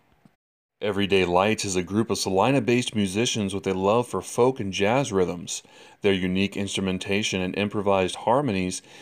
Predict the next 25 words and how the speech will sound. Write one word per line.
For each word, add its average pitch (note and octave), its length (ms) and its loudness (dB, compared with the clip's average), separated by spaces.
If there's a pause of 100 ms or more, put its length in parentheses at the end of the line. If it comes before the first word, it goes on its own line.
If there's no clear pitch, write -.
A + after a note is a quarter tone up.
(200)
give A#2+ 180 0
them B2 100 0
a A2 120 2
fresh, C3+ 500 2
creative A#2 500 0
sound A2 540 0
that F#2 80 4
is F2+ 180 0
best A#2 320 0
realized G2+ 560 0
in A2+ 120 -2
their A2+ 100 4
original F2+ 400 0
music. G#2 540 -4 (500)
Their G2 160 4
ability F#2+ 480 4
to F#2+ 120 -8
combine F#2 480 2
a F2+ 60 0
variety F#2 440 2
of F2 80 -2
musical G2+ 340 -2
styles, G#2 640 0
including F#2+ 440 -2
folk, A2+ 460 0